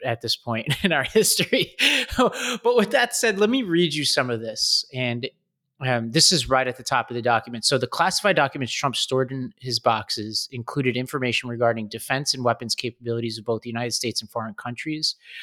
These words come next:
United States nuclear programs, potential vulnerabilities of the United States and its allies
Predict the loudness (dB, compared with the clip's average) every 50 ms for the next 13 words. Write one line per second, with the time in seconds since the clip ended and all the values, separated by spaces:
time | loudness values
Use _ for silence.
0 | -14 -10 -4 -2 0 2 2 2 0 0 0 0 -2 -2 -6 -2 0 0 0 0
1 | 2 2 2 2 2 -2 -4 -4 -4 -6 -6 -4 -2 -4 -2 -2 -2 -2 0 0
2 | 0 0 -2 -2 0 0 0 0 -2 -2 -4 -4 -6 -6 -4 -4 -4 -4 -4 -6
3 | -4 -2 -2 -2 -2 -4 -4 -6 -6 -2 0 0 2 2 2 0 0 -2 -2 -4
4 | -4